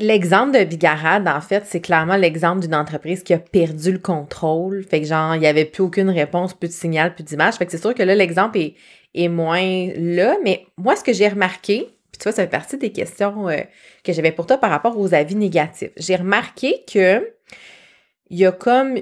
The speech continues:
une, euh, comment dire, une tendance justement à répondre de façon très honnête et transparente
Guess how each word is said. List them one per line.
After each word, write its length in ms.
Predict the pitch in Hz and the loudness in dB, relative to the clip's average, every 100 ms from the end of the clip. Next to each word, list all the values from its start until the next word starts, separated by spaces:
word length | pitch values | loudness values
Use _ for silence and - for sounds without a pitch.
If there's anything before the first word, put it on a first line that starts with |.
| - | -2
une, 340 | 190 185 185 | 0 0 0
euh, 720 | 180 175 170 165 165 165 156 - - _ - - - | 2 4 4 2 -2 -6 -10 -16 -20 _ -20 -20 -14
comment 260 | 220 202 165 | -10 -6 -6
dire, 160 | 165 - | -6 -8
une 160 | 180 175 | -8 -2
tendance 380 | 196 185 247 339 | -2 0 -2 -2
justement 240 | 202 220 | -2 0
à 160 | 233 185 | 0 0
répondre 760 | 170 180 - 185 214 277 254 | 0 -2 2 2 2 -4 -6
de 140 | 180 190 | 0 0
façon 400 | 190 165 - 196 | 2 -2 -2 -6
très 500 | - - 226 240 - _ _ _ - | -6 -2 2 2 -2 _ _ _ 0
honnête 380 | 190 185 185 233 | 2 4 0 0
et 60 | 196 | -4
transparente 1000 | - 170 165 156 156 156 170 190 202 - | -4 -8 -2 2 2 0 -4 -4 -10 -16